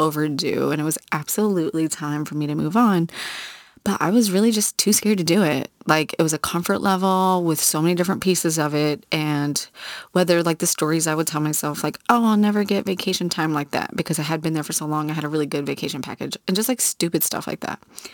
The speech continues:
But anyways, so I'm sitting in my closet, which is where I've had all my pivotal moments, it seems like, in life. Sitting in my closet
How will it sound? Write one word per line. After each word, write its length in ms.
But 120
anyways, 540
so 140
I'm 40
sitting 380
in 60
my 60
closet, 480
which 140
is 100
where 100
I've 100
had 160
all 140
my 140
pivotal 360
moments, 520
it 140
seems 300
like, 320
in 120
life. 380
Sitting 340
in 80
my 80
closet 320